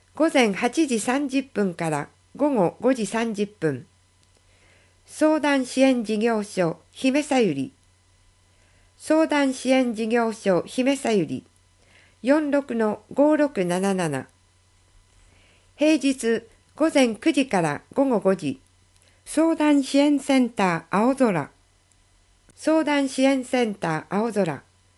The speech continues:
四七の一二六七。種別法律。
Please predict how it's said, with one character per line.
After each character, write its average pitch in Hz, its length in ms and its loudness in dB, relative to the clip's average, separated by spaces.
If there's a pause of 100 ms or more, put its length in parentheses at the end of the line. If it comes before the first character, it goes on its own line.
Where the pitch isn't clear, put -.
(300)
四 277 260 0
七 254 240 0
の 208 300 -2 (120)
一 311 280 0
二 269 240 2
六 185 240 -2
七。 156 320 -4 (1700)
種 339 200 0
別 262 520 0 (160)
法 285 260 2
律。 247 560 -2